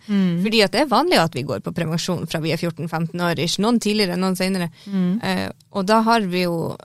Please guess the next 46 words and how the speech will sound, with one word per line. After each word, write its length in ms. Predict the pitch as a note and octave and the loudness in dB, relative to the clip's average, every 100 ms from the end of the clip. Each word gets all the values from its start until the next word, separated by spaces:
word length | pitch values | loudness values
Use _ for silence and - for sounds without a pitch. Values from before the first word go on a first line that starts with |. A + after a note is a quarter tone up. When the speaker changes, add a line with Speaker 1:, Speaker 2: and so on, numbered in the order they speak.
| - | 0
Speaker 2:
aldri 440 | G3 G3 G3+ F3 | 2 2 0 0
egentlig 480 | E3 F3 F#3 - D#3+ | 0 0 -2 -2 -4
kjent 420 | - G3+ G#3+ - - | 0 0 -2 -6 -12
hvordan 320 | E3 - E3+ | -12 -12 -8
kroppen 340 | - - - | -6 -8 -8
kjennes 320 | E3+ E3+ E3+ E3 | -4 -2 -2 0
ut 240 | A3 - - | 0 -2 -6
uten 300 | F3 F#3 A3 F3 | -4 -2 0 0
hormoner, 340 | D3+ E3+ A2+ | 0 -2 -2
fordi 280 | F3 D3+ D#3 | -4 -2 0
når 140 | D#3 | -2
du 60 | B2 | -4
er 60 | A#2 | -4
fjorten, 240 | A2+ - E3+ | -6 -6 -2
femten, 380 | F#3 G3 G#3 | 0 0 -4
herregud, 400 | F3+ E3 E3 F#3 | -4 -4 -4 -4
da 160 | - F3 | -2 0
er 40 | F3+ | -2
det 120 | - | -4
nå 160 | G#3 - | -8 -6
faen 220 | - F3+ | -4 -4
meg. 160 | - - _ _ A3 | -6 -10 _ _ -20
Speaker 1:
Så 100 | - | -16
vidt 220 | D#3+ - - | -16 -14 -8
begynt. 380 | F#3 - - - - | -8 -8 -20 -20 -2
Speaker 2:
Ja, 360 | G#3 G#3 F#3+ - | 2 2 2 2
ja, 180 | A#3+ G3 | 4 4
pluss 300 | F#3+ G3 - | 4 0 2
at 140 | E3 | 0
da 100 | F3 | 2
er 60 | F#3 | 2
det 100 | D3 | 0
nå 100 | C#3+ | 0
midt 240 | E3+ G3+ | -2 -2
i 60 | - | -6
puberteten, 580 | - C#3 - F#3 - G2+ | -12 -12 -2 -2 -2 -8
og 80 | D#3+ | 0
da 200 | F3+ E3+ | 2 2
er 40 | |
det 120 | D#3+ | -2
nå 80 | C#3 | -4
i 40 | C#3 | -2
hvert 120 | D#3+ | -4
fall 160 | E3+ | -4
en 160 | F#2 C3 | -6 -6
hormonstorm 1040 | B2 D#3+ E3 E3 G3 G#3+ - A3 F#3 G#2+ | -6 -2 0 2 2 0 0 0 0 -4